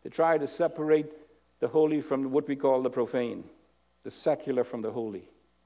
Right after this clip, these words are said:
For the believer, every aspect of life is holy,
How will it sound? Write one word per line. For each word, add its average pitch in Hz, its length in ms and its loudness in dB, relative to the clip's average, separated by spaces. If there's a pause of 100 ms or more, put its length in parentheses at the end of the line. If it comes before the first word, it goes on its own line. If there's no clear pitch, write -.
(1160)
For 120 80 -4
the 110 80 -4
believer, 151 460 0 (840)
every 147 240 -2
aspect 143 440 -4
of 113 120 -2
life 117 220 -4
is 110 80 -8
holy, 104 340 -6